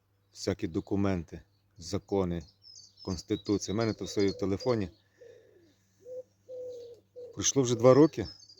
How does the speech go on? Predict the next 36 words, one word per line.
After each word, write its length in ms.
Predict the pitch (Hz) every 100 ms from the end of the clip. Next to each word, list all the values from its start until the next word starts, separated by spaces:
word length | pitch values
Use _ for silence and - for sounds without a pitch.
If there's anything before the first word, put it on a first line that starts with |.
| - - -
я 80 | 110
взагалі 320 | 101 107 127
тим 220 | - 107
не 120 | 104
цікавлюсь, 640 | - - 120 151 117 -
можна 200 | 98 90
сказати. 500 | 87 - 87 87 - - _ _ - - - _ _ -
Ну, 180 | 123 107 - _ _ _ _ _ _ _ _ -
трошки 240 | 92 -
прибріхую. 640 | - 113 127 117 - 85 - _ -
Рік. 380 | 117 131 - - _ _ _ _ _ _
Рік 160 | 113 113
вже 140 | 101
практично 440 | 104 98 - 101 98
взагалі 220 | 98 107
не 100 | 95
цікавлюсь. 360 | - 95 98 101
Я 80 |
не 80 | 120
знаю, 200 | 113 120
які 220 | 113 -
закони 440 | 107 107 - 107 101
вийшли, 320 | 92 85 87
які 180 | 85 117
не 120 | 113
вийшли. 320 | 98 90 - -
Хоча 200 | - 117
мені 160 | 110
здавалося, 320 | 95 107 104
що 100 | -
я 40 | 104
буду 140 | 95
тим 240 | - 107 95
цікавитися 400 | - 110 95 -
все 120 | 98
життя. 300 | 87 -